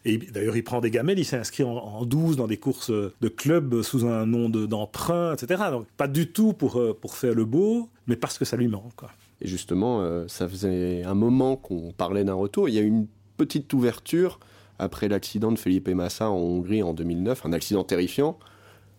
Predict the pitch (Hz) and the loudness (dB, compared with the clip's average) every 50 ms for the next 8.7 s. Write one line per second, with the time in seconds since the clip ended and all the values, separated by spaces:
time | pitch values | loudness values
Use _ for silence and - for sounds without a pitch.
0 | _ _ - - - - - 117 117 92 73 123 - - 190 185 160 127 139 139 | _ _ -12 -10 -10 -4 0 2 2 4 2 2 0 0 0 2 4 2 2 2
1 | 175 165 - - 139 131 - 127 120 131 156 147 - - 117 113 117 131 143 - | 0 -2 -2 -2 -2 0 0 0 0 2 0 0 0 0 2 2 2 2 2 0
2 | - 101 107 107 101 104 104 98 104 104 104 107 - - 127 123 - 147 143 143 | 0 0 0 0 2 0 0 0 -2 -4 -6 -8 -10 -12 -10 -6 -4 -2 -2 -2
3 | 147 175 190 170 - - 156 147 127 - - _ _ _ _ - - - - 135 | -2 -2 -4 -4 -2 -2 -4 -4 -4 -10 -20 _ _ _ _ -20 -18 -8 -4 -2
4 | 139 143 143 139 139 170 175 151 135 127 123 170 196 175 143 - - 117 - - | 0 2 2 4 4 4 4 4 4 4 4 2 2 0 -2 -2 -4 -6 -6 -6
5 | 120 104 107 98 202 202 196 160 123 113 113 113 - - 117 117 123 131 123 117 | -4 -4 -4 -4 -6 -6 -6 -6 -6 -6 -8 -10 -12 -16 -18 -18 -18 -12 -8 -8
6 | 120 117 123 120 117 - - 123 127 170 170 - 139 123 120 117 113 120 120 120 | -6 -4 -4 -6 -4 -4 -2 -2 -2 -2 -2 -2 -4 -4 -4 -6 -8 -10 -12 -14
7 | 117 123 123 - - - 131 117 120 110 107 101 - 226 226 - - - - - | -14 -16 -18 -20 -16 -14 -4 -2 -2 0 0 0 0 0 0 0 -4 -12 -20 -20
8 | - - 107 95 - - 135 131 131 127 117 104 95 | -10 -6 -6 -6 -2 0 0 2 2 2 0 -2 -4